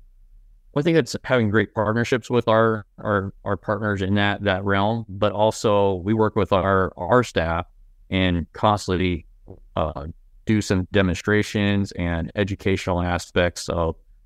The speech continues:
uh, and especially throughout the growing season, we're working with them every other week on having meetings, quick meetings that, that really don't take any time other than an hour or so that, that provide value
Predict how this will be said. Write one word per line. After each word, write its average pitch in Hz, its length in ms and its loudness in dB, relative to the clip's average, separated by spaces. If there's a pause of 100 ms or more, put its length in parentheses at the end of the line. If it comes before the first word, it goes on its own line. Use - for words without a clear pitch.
(520)
uh, 98 260 -2
and 104 220 0
especially 131 480 -2
throughout 113 260 4
the 101 60 -2
growing 101 320 0
season, 92 260 -2
we're 92 140 2
working 95 400 0
with 90 120 0
them 92 160 2
every 95 240 2
other 87 140 2
week 85 340 -4 (360)
on 92 80 2
having 92 420 0 (140)
meetings, 92 560 0
quick 127 240 0
meetings 104 420 2
that, 87 220 0
that 82 240 -4
really 107 240 2
don't 98 180 0
take - 160 -2
any 101 140 2
time 92 420 0
other 95 180 -2
than 87 280 -2 (340)
an 90 140 -2
hour 92 280 2
or 87 60 -2
so 87 340 0
that, 85 400 -2
that 82 200 -6
provide 101 380 2
value 87 580 0